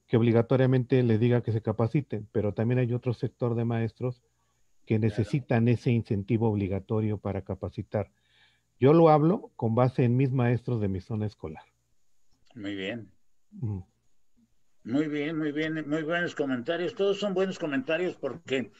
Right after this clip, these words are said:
Speaker 2: ustedes están en el lugar de los hechos y son los más indicados para hablar. Los que estamos en educación superior, pero que tenemos contacto con básica,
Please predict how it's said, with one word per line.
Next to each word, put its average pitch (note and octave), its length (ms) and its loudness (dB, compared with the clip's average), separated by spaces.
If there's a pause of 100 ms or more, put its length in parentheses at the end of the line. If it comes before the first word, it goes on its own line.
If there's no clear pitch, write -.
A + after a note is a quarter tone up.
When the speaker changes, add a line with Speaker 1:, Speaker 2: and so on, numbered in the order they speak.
(460)
Speaker 2:
ustedes G#3 560 4
están F#3 300 -2
en F3 160 -2
el D3 80 0
lugar C#3+ 300 -2
de D#3 80 0
los D3 220 -2
hechos D3+ 520 -6 (680)
y D3+ 140 -6
son G3+ 340 0
los D#3 140 -2
más E3+ 260 -2
indicados C#3+ 640 -2
para C#3 180 0
hablar. E3 320 -2 (1040)
Los D3+ 280 4
que D3 100 0
estamos F#3+ 400 -2
en G3+ 120 0
educación E3 500 -2
superior, F#3+ 600 2
pero C3 140 -6
que A2+ 140 -4
tenemos D3+ 440 -4
contacto D#3+ 600 0
con C#3+ 200 -8
básica, D3+ 680 -6